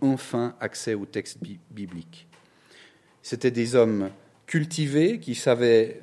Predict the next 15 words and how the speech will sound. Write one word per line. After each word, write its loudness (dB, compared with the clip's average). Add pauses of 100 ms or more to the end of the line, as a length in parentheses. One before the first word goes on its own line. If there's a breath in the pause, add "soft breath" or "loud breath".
le -4
latin, 2
le 0
grec 0
ou 0
l'hébreu. 2 (840 soft breath)
Ils -4
ont 4
pu -4
se 0
rapprocher 2
ainsi 0
du -10
texte 0
biblique, -4